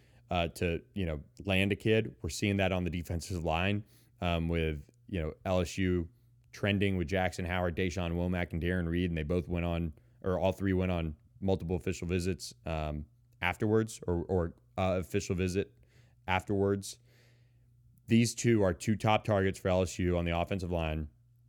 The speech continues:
and they've got to land them, uh,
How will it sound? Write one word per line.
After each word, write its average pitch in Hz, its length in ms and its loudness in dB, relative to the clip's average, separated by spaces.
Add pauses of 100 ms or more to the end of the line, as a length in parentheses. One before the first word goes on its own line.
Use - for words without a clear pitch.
(320)
and 107 160 4
they've 82 200 2
got 98 340 2
to 92 100 -2
land 82 340 -2
them, 82 280 -4 (340)
uh, 82 160 0